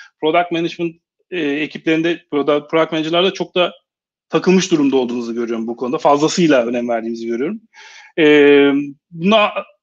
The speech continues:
çünkü an-, anlayışla karşıladığım kısım da şu, yani çok fazla stakeholder baskısı var, kaynaklar kısıtlı,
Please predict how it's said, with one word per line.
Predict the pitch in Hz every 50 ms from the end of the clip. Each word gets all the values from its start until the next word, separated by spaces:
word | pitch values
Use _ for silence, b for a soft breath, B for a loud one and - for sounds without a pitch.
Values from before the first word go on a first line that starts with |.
| _ _
çünkü | - - 202 196 233
an-, | 196 190 208
anlayışla | 202 196 190 196 220 208 - - 233
karşıladığım | - 202 202 - 220 202 214 202
kısım | - - 226 220
da | 190
şu, | - - 170
yani | 151 143 131 131
çok | - 190 190
fazla | - 202 190 180 190
stakeholder | 175 - - 190 185 - 185 180 180 185 180
baskısı | 175 175 170 - - 180 - 185 180
var, | 180 175 170
kaynaklar | - 135 120 120 127 139 - - 170 175 170
kısıtlı, | - 175 - - 170 - _ 180 180